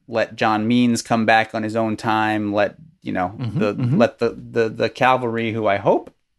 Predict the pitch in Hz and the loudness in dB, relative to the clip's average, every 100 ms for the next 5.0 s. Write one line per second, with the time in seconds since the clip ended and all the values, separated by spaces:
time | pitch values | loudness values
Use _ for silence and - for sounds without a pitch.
0 | - 104 - 107 - 104 101 101 101 - | -14 -14 -4 -6 -2 -4 -2 -4 -6 2
1 | 131 95 98 - _ _ _ _ _ - | 4 2 -2 -10 _ _ _ _ _ -2
2 | 285 339 339 277 110 87 90 - - 139 | 0 0 0 -4 -2 -4 -6 -16 -4 -4
3 | - 147 _ _ _ _ 165 - 156 117 | -2 -4 _ _ _ _ -8 -4 0 0
4 | 101 90 - 135 110 101 92 67 - | 0 -2 -2 -2 0 -2 0 -2 -4